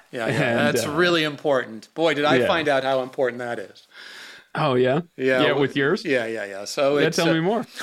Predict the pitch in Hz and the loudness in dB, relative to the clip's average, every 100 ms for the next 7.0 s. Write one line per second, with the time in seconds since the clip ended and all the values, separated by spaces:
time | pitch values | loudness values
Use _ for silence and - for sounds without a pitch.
0 | 240 247 285 254 240 - 294 - 240 202 | -8 2 4 4 2 0 -2 0 0 0
1 | 185 180 208 190 165 175 - 170 - 170 | -4 -6 -2 2 2 0 -2 -4 -4 -6
2 | 165 - - 214 202 202 143 127 127 131 | -8 -10 -4 -2 -2 -4 -4 -4 -6 -6
3 | - - 139 131 127 139 - - 143 135 | -10 -6 -2 0 0 -2 -8 -10 -8 -8
4 | - 143 135 - 165 160 156 - 165 151 | -6 -6 -6 -4 0 0 0 -6 -6 -6
5 | 135 131 - - - 147 139 135 131 131 | -6 -10 -18 -20 -2 2 4 4 0 -4
6 | 123 - 170 165 160 151 143 139 131 131 | -4 -6 -2 -2 -2 -4 -4 -2 -4 -6